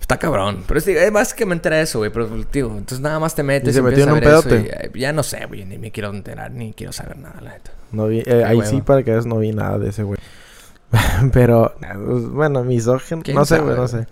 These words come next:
Speaker 1: ¿Quién sabe, la neta? Pues, pues, es que probablemente sí, ¿no? Pero, pues, no me consta a mí, ¿no? Y no, no tengo un
Speaker 2: Es que, mm,
Speaker 1: por qué investigarlo tampoco yo, güey. O sea, ni por
Speaker 2: no sé,
Speaker 1: ajá.
Speaker 2: está, está,
Speaker 1: Está raro, güey, ¿no? Pero
Speaker 2: está tricky porque, mm,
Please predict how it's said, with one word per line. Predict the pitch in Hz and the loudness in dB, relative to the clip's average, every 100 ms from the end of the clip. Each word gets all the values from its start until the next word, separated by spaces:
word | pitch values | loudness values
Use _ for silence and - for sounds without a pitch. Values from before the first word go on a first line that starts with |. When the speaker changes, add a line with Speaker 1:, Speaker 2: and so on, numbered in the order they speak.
| - | -10
Speaker 1:
¿Quién | 104 117 | -10 -8
sabe, | 120 - - | -10 -10 -12
la | - | -12
neta? | - - 123 - | -14 -16 -18 -4
Pues, | 160 180 | -4 -4
pues, | - | -6
es | 175 | -6
que | 208 | -6
probablemente | 202 170 190 185 | -2 0 0 -2
sí, | 139 143 | -4 -4
¿no? | 113 113 | -4 -6
Pero, | 135 117 | -4 -4
pues, | 127 113 | -6 -8
no | 135 | -6
me | - | -6
consta | 156 180 139 | -6 -8 -10
a | |
mí, | 151 - | -10 -10
¿no? | 117 127 | -10 -8
Y | 120 | -8
no, | 113 117 | -10 -8
no | 110 | -8
tengo | 107 113 117 113 | -6 -8 -6 -6
un | 113 110 101 - - - | -6 -8 -12 -16 -20 -4
Speaker 2:
Es | 120 123 | -2 2
que, | 147 135 - - | 2 0 -12 -18
mm, | 117 120 120 | -12 -10 -6
Speaker 1:
por | 120 123 | -4 -2
qué | 127 | -2
investigarlo | 131 120 - 104 101 120 | -2 -2 -2 -2 -4 -8
tampoco | 98 92 98 104 98 | -8 -10 -10 -10 -10
yo, | 104 | -10
güey. | - - - | -12 -14 -16
O | |
sea, | - - - - - - - - - - _ _ _ | -20 -20 -20 -20 -20 -20 -20 -20 -20 -20 _ _ _
ni | 98 98 | -14 -10
por | - - - _ | -10 -12 -16 _
Speaker 2:
no | - | -6
sé, | - | -6
Speaker 1:
ajá. | 110 101 | -8 -10
Speaker 2:
está, | - - - | -8 -6 -6
está, | 110 120 | -8 -10
Speaker 1:
Está | 113 - | -10 -4
raro, | 131 139 131 92 | -2 -2 -4 -8
güey, | - | -12
¿no? | - 139 | -12 -8
Pero | 113 117 | -8 2
Speaker 2:
está | 139 139 | 2 4
tricky | 143 143 143 | 0 0 -2
porque, | 127 110 - 71 | 0 -2 -2 -8
mm, | - 58 | -8 -10